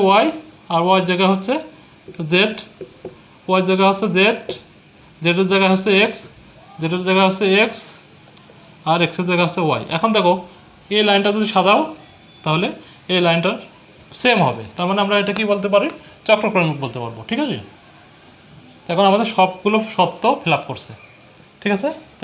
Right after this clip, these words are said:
এটা হয়ে গেছে। এরকম আরও অসংখ্য উদাহরণ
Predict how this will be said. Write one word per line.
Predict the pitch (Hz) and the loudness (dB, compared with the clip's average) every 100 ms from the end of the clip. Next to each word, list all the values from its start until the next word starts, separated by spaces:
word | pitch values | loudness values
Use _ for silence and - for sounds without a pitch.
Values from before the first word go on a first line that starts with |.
| 165 | 0
এটা | 202 311 - - - - _ - - _ - - - - - - - - - | 2 0 -6 -20 -20 -20 _ -20 -20 _ -20 -20 -20 -20 -20 -20 -20 -12 -2
হয়ে | 202 | 0
গেছে। | 202 196 190 | 0 -2 2
এরকম | 208 214 220 | 2 4 6
আরও | 208 208 | 6 6
অসংখ্য | 214 208 208 | 2 0 0
উদাহরণ | 185 196 | 4 4